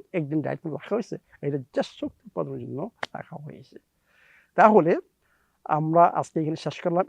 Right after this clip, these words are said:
এটা প্রজেক্ট সম্বন্ধে বলা। যদি ডিটেলস জানতে চান, আমাদের বই, আমার বইতে দেখে নেবেন, এই বইটাতে সব কিছু পাবেন। মোটামুটি আপনার যা দরকার সেই ইনফরমেশনগুলো রয়ে গেছে, কিন্তু আমি শুধু দুইটা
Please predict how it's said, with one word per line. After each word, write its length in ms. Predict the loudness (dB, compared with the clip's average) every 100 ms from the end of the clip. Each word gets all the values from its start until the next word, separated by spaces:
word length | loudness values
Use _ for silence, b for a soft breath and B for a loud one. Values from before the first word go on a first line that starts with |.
| 0
এটা 120 | -2
প্রজেক্ট 220 | -2 -6 -4
সম্বন্ধে 300 | -2 0 0 2
বলা। 160 | 2 2 -4 _ _ _ _ _ _
যদি 160 | -2 0 -2
ডিটেলস 240 | -2 -4 0
জানতে 160 | 0 2 0
চান, 140 | -2 -4 _ _ _ _ _ _ _ _ -2
আমাদের 320 | 0 2 2 2 -2 -14 -8
বই, 200 | 0 0 0
আমার 160 | -2 -4 -4
বইতে 200 | -4 -6 -6 -6
দেখে 160 | -2 0
নেবেন, 220 | 2 0 -2 -8
এই 60 | -8 -6
বইটাতে 300 | -6 -6 -6
সব 100 | -8 -8
কিছু 160 | -8 -8
পাবেন। 220 | -4 -2 -2 -6 _ _ _ _
মোটামুটি 560 | -8 -4 -2 -4 -6 -8 -8 -12 _ _
আপনার 220 | -10 -8 -8
যা 120 | -8 -2
দরকার 280 | -2 0 -2 -2 _ _ -4
সেই 140 | -2
ইনফরমেশনগুলো 500 | -2 -2 -4 -6 -6
রয়ে 180 | -2 0
গেছে, 160 | 0 -2 -6 _
কিন্তু 160 | -4 0 0
আমি 100 | 0
শুধু 160 | -2 -2 -4 0
দুইটা 360 | 0 0 -4